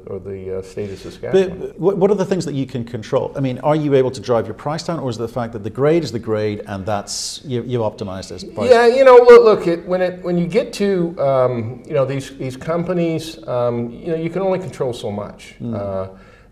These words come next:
Speaker 1: you know, you can, to a certain extent, you can control your, your overheads, um, but only to a limit. Uh,
Speaker 2: Mm.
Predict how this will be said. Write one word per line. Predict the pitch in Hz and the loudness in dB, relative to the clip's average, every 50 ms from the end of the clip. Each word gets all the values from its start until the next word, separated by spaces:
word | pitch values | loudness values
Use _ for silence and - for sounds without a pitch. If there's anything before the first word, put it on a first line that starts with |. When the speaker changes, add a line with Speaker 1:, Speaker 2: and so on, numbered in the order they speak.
| _ - - | _ -14 -10
Speaker 1:
you | 135 113 | -6 -4
know, | 110 107 | -2 -2
you | 107 110 120 131 127 | -2 -2 -4 -6 -8
can, | 127 - 143 127 123 120 120 - - | -6 -6 -4 -4 -4 -4 -6 -10 -8
to | - 139 | -6 -6
a | 123 | -6
certain | - - 156 147 143 143 | -4 -4 -4 -4 -4 -6
extent, | 143 - - - 156 147 147 - | -8 -8 -4 -2 -2 -2 -2 -4
you | 123 123 123 | -8 -10 -10
can | - - 120 | -10 -10 -10
control | 113 120 117 - - 123 123 127 127 120 | -10 -10 -10 -6 -4 -2 -2 -2 -2 -4
your, | 117 117 113 113 - - | -4 -6 -6 -8 -10 -10
your | - 131 113 - | -8 -6 -6 -2
overheads, | - 117 120 120 131 127 123 139 139 135 135 135 135 - - - - - | 0 0 0 0 -2 -6 -4 -2 0 2 2 2 0 -4 -12 -12 -10 -6
um, | - 110 107 107 107 110 - - - | -4 -4 -4 -4 -4 -6 -8 -6 -4
but | 143 139 | -2 0
only | 151 160 160 151 | 0 0 0 -2
to | 143 - - 151 | -2 -4 -4 -4
a | 147 | -4
limit. | 139 135 147 156 151 135 98 87 90 | -2 2 2 2 2 2 -2 -4 -4
Uh, | 101 107 107 107 107 107 | -4 -4 -2 -2 -2 -4
Speaker 2:
Mm. | 107 107 104 - - | -4 -6 -10 -12 -16